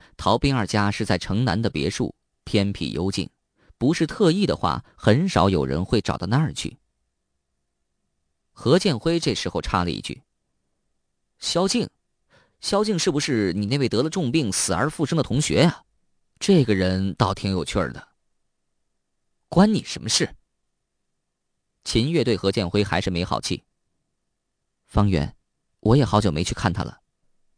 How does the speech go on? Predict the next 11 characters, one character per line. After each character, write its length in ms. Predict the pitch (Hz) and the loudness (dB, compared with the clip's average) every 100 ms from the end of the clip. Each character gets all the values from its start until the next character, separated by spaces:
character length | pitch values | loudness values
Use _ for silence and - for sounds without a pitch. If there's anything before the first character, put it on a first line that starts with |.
| _ _ | _ _
不 140 | 110 | 4
如 360 | 90 87 87 - _ _ | 4 2 0 -4 _ _
咱 220 | - 98 | -2 0
们 100 | 104 | 0
一 160 | 139 123 | -2 -4
起 400 | - 58 50 52 | -6 -8 -8 -10
去 180 | - 127 | -6 -4
看 260 | - 190 | 0 0
看 120 | 135 | -2
萧 200 | 95 98 | 0 0
静。” 200 | 107 113 | 4 2